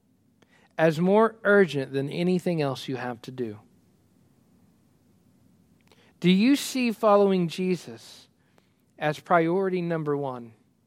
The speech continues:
That doesn't even belong on the, on the list of the other things that you have to do. It's not even a task, it's a lifestyle. Now, I,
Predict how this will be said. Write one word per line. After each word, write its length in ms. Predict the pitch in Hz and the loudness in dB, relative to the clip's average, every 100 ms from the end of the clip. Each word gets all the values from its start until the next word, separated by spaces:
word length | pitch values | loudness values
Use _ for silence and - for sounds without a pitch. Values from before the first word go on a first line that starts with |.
| _ _ _ - | _ _ _ -8
That 100 | 185 | 0
doesn't 280 | 208 208 247 | 0 2 -2
even 220 | 208 196 | 0 0
belong 480 | 170 165 170 180 180 | 0 2 4 4 2
on 100 | 156 | -2
the, 140 | 143 - | -4 -6
on 160 | 160 | -4
the 100 | 151 | -2
list 240 | 147 156 160 | -2 -2 -4
of 120 | 147 | -4
the 120 | 147 | 0
other 200 | 156 165 | 0 -2
things 240 | 156 147 | -4 -6
that 120 | 135 147 | -8 -8
you 120 | 135 | -8
have 220 | 135 127 | -10 -10
to 100 | 135 | -12
do. 200 | 135 127 - - | -6 -6 -8 -20
It's 100 | _ | _
not 140 | 202 208 | 0 0
even 180 | 196 175 | 0 -2
a 60 | |
task, 520 | - - 180 147 - | -4 -6 -6 -8 -10
it's 120 | 160 143 | -12 -8
a 40 | |
lifestyle. 920 | 147 156 165 - - 127 110 104 _ _ _ _ _ _ _ _ _ _ _ _ _ _ _ - | -2 -2 -2 -6 -16 -18 -18 -20 _ _ _ _ _ _ _ _ _ _ _ _ _ _ _ -4
Now, 100 | |
I, 120 | 175 | -2